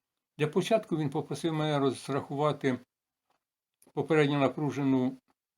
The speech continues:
металеве комбіноване вантове покриття промислової споруди з підвісним транспортним обладнанням. Ну і при цьому, е, виконавши оптимізацію розподілу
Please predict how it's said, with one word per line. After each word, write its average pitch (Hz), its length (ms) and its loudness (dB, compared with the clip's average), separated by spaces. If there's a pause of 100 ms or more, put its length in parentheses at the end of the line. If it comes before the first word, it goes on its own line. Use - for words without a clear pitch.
(460)
металеве 131 480 4
комбіноване 127 960 2
вантове 127 480 4
покриття 143 760 -2 (120)
промислової 131 540 2
споруди 110 540 -4 (200)
з - 80 -20
підвісним 143 500 -2
транспортним 156 560 -4
обладнанням. 110 640 -2 (2000)
Ну 196 320 -4
і 135 120 0
при 143 200 -6
цьому, 185 440 2
е, 101 60 -6 (640)
виконавши 147 800 0
оптимізацію 151 720 0
розподілу 139 960 -2